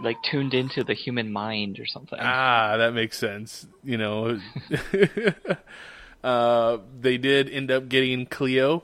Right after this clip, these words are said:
Speaker 2: in there, or Clea, I'm sorry, in there as his love interest, but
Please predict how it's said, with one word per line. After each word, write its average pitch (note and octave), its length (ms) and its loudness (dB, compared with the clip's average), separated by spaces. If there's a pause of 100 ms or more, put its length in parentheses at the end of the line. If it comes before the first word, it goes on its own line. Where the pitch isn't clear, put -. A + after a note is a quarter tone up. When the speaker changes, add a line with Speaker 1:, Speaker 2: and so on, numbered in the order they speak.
Speaker 2:
in D3 220 -2
there, F3+ 380 0 (260)
or A#2+ 140 2
Clea, D#3 420 4
I'm C#3 140 -4
sorry, E3 440 -2
in D#3 140 -4
there F3 400 -4
as B2+ 300 -2
his B2 200 -4
love A#2 220 0
interest, D3 560 -6
but A2+ 340 -2